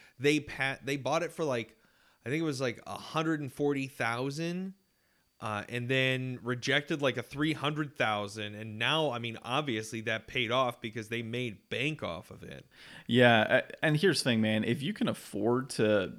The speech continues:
Speaker 2: pay two million dollars for a copy of Super Mario Bros., you could probably afford
Speaker 1: Dude,
Speaker 2: the
Speaker 1: that
Speaker 2: Little Samsons.
Speaker 1: one point five six million was for Super Mario sixty-four.
Speaker 2: Oh, was it?
Speaker 1: Yeah.
Speaker 2: There was, I
Speaker 1: I
Speaker 2: thought
Speaker 1: knew
Speaker 2: there
Speaker 1: it.
Speaker 2: was a, a, well, that might have been, like, the record for a video game, but I could have sworn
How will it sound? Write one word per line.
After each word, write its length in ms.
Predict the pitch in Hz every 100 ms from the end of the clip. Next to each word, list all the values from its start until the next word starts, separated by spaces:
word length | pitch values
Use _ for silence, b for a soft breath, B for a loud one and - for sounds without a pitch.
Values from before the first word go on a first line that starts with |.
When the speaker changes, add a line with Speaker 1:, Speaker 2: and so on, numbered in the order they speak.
| - -
Speaker 2:
pay 160 | 113
two 260 | 104 - 123
million 300 | 120 120 107
dollars 400 | 92 90 110 117
for 180 | - 98
a 40 |
copy 360 | 120 - 117 117
of 60 | 101
Super 200 | 127 110
Mario 320 | 101 92 117
Bros., 400 | 127 143 143 143 - B B B -
you 240 | - 180 262
could 140 | 349
probably 520 | - 277 254 202 190
afford 400 | 151 - 151 131
Speaker 1:
Dude, 0 |
Speaker 2:
the 80 | 120
Speaker 1:
that 120 | 123 -
Speaker 2:
Little 160 | 214
Samsons. 140 | 120 -
Speaker 1:
one 120 | -
point 100 | -
five 160 | 220 208
six 260 | 214 208 190
million 540 | 185 185 180 180 170 131 123
was 480 | 143 170 180 147 -
for 280 | 147 120
Super 260 | 113 123 110
Mario 220 | 95 -
sixty-four. 280 | - - 156
Speaker 2:
Oh, 80 | 127
was 320 | 104 120 135
it? 100 | 110
Speaker 1:
Yeah. 180 | 127 104 101
Speaker 2:
There 160 | 185
was, 180 | 202 202 -
I 140 | 156
Speaker 1:
I 40 | 196
Speaker 2:
thought 140 | -
Speaker 1:
knew 40 | -
Speaker 2:
there 100 | 277
Speaker 1:
it. 40 |
Speaker 2:
was 180 | 240 202
a, 420 | 196 170 143 110 -
a, 140 | 123 117 - _
well, 160 | 139 139
that 120 | 165
might 120 | 185
have 100 | 170
been, 100 | 143
like, 140 | 135 117
the 80 | 110
record 240 | 117 113
for 120 | 107
a 20 |
video 300 | 92 113 131
game, 180 | 87 78
but 100 | 120
I 60 | 131
could 180 | - 220
have 80 |
sworn 580 | - - 165 151 104 95